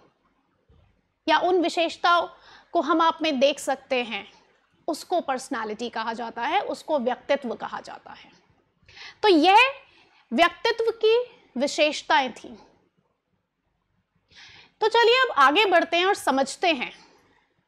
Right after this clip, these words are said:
कि व्यक्तित्व के निर्धारक कौन हैं, निर्धारक क्या-क्या हैं, determinants of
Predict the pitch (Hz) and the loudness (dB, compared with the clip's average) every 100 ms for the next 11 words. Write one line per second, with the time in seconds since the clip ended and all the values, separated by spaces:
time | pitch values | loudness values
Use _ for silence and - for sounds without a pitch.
0 | _ _ _ _ - 453 285 302 - _ | _ _ _ _ 2 4 4 0 -2 _
1 | 427 453 440 440 440 403 330 254 226 214 | -4 -2 -2 -4 -2 0 2 0 -2 -6
2 | - 277 381 - 254 226 214 - - _ | -4 -4 -4 -4 -4 -4 -10 -20 -20 _
3 | - 269 254 269 339 381 - 302 277 285 | -8 -6 -6 -6 -6 -6 -4 -4 -2 -4
4 | 262 214 - _ _ _ _ _ 233 349 | -6 -8 -20 _ _ _ _ _ -4 0
5 | 440 403 370 392 381 392 | 0 0 0 0 0 -4